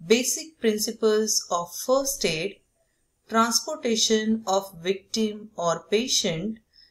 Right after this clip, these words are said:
and other emergency measures. So let's begin with the lesson. Can you recall? Question one, which natural calamities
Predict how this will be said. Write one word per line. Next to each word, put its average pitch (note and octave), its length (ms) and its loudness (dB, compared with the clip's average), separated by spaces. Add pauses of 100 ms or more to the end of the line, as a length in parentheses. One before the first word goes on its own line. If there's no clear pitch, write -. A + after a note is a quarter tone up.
(240)
and G3 360 2
other E3+ 500 0
emergency D#3 880 -6 (120)
measures. D#3+ 720 -6 (340)
So - 160 -4
let's C#4 300 -2
begin E3 500 -8
with D3+ 200 -10
the A#3 260 -2 (180)
lesson. D#3 600 -6 (1500)
Can B3+ 180 2
you E4+ 160 -4
recall? G3+ 600 -2 (380)
Question G3 400 -2
one, E3 360 -4 (500)
which D4+ 320 -6
natural C4 540 0
calamities F#3 880 -4